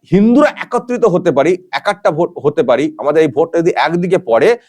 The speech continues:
তাহলেও কিন্তু আমরা বাংলাতেও ক্ষমতায় আসতে পারি, মুসলিম একটা ভোটও লাগবে না। আমি দেখছি বিজেপির অনেক নেতাকে বলতে শুনতে দেখেছি, কিন্তু প্রশ্ন যে এক-, এক-, মানে একাট্টা হবে কিনা,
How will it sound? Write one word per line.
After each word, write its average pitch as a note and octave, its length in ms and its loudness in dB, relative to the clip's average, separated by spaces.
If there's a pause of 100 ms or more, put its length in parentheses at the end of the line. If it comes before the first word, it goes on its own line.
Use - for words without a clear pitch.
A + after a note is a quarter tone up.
(220)
তাহলেও G#3+ 380 2
কিন্তু G#3+ 260 -2
আমরা E3+ 280 2
বাংলাতেও C#3 560 0
ক্ষমতায় C3 420 -2
আসতে B2 240 -4
পারি, D3+ 200 2 (360)
মুসলিম C#3 380 -4 (100)
একটা A#2+ 280 -2
ভোটও A2+ 240 -2
লাগবে D2 300 -4
না। C2 80 -20 (300)
আমি G#3+ 140 -2
দেখছি A3 220 0
বিজেপির D3+ 680 -2 (280)
অনেক D#3+ 180 2
নেতাকে C3 320 -2
বলতে A2 520 0 (100)
শুনতে G#2 300 -8
দেখেছি, F#2+ 320 -10
কিন্তু E3 180 -12
প্রশ্ন F3+ 400 -8
যে F3 80 -2
এক-, - 320 -12
এক-, - 200 -8
মানে A#2 160 -8
একাট্টা D3 360 -8
হবে G#2+ 240 -4
কিনা, - 220 -14